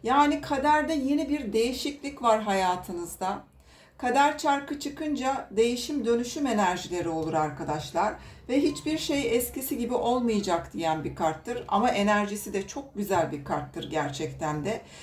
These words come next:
Çünkü, e, artık güzel, şanslı, bolluklu ve bereketli bir zaman dilimine evriliyorsunuz arkadaşlar.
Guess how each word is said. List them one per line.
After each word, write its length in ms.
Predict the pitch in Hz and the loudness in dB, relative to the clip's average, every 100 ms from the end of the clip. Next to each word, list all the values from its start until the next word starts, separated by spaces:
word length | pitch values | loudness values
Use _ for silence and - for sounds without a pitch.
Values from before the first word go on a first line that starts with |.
| - - - | -20 -20 -2
Çünkü, 560 | 294 320 - 349 294 - - - | 2 2 4 2 2 -4 -18 2
e, 600 | 220 226 226 226 220 220 | 6 8 8 6 6 4
artık 520 | - 277 294 302 285 - | 4 4 2 -4 -10 -8
güzel, 340 | 247 277 302 | 0 2 2
şanslı, 840 | 294 - 262 254 254 247 240 294 - _ _ _ - - - _ - - | 0 -4 -2 -2 -4 -2 0 -2 -4 _ _ _ -20 -20 -20 _ -20 2
bolluklu 920 | 190 220 240 269 269 254 285 392 233 | 6 8 6 0 -4 -4 -2 0 4
ve 180 | 240 | 6
bereketli 680 | 233 240 254 277 240 - 302 | 8 6 4 -4 -6 -8 -6
bir 120 | 269 | -4
zaman 520 | 247 202 220 285 320 | -4 0 2 2 0
dilimine 420 | 285 226 208 190 185 | 0 0 2 2 0
evriliyorsunuz 720 | 165 165 165 160 - 156 143 | -2 -2 -2 -4 -6 -8 -2
arkadaşlar. 1000 | 180 180 220 180 160 - 131 - - - | 0 0 0 0 0 -4 -10 -12 -16 -20